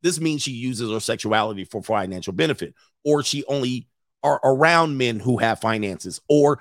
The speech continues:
she only dates men that have status and finances. Now, there are a group of women who say, "I'll not do that." It is a smaller and smaller group daily, especially if you're talking about women under twenty-eight. Now,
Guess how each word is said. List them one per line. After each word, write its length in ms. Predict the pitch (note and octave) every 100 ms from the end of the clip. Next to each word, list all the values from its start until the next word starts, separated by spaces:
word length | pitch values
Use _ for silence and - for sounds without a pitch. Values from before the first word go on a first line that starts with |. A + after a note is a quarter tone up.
| -
she 160 | - E3
only 240 | D#3+ D3
dates 360 | B2+ D3 D#3 -
men 320 | C3 A#2+ G#2+ - _
that 160 | B2+ A2+
have 360 | B2+ A#2 G2+ -
status 520 | - - A#2 G#2 -
and 120 | A2+
finances. 640 | A2+ G#2 F#2+ F2 - - - _ -
Now, 140 | D3
there 160 | D3 E3
are 180 | F3+ F3+
a 40 |
group 200 | D3 -
of 100 | D3+
women 220 | D3 D3
who 120 | B2+ B2+
say, 240 | A#2+ G#2+ _ -
"I'll 240 | D#3 D#3
not 440 | D3+ E3+ G3 -
do 180 | B2+ C#3+
that." 260 | A#2+ F2 - _ _ _ _ _ -
It 120 | E3
is 160 | D#3+ D3+
a 80 | C3+
smaller 560 | - D3+ D#3+ E3 D#3
and 80 | D3+
smaller 360 | - D3 C3+ B2+
group 280 | C3 G#2+ - _ F#2+
daily, 480 | C3+ C3+ B2 - A#2+ _ _ _ _ _ -
especially 540 | C#3 - E3+ - E3+
if 100 | D#3
you're 120 | C#3+
talking 200 | - C3+
about 280 | B2+ A#2+ A2+
women 300 | B2+ D#3 - -
under 240 | C#3+ C3+
twenty-eight. 640 | B2 C#3+ C3 B2+ B2 G2+ _ _ _ _ _ _
Now, 320 | D#3+ D#3+ D#3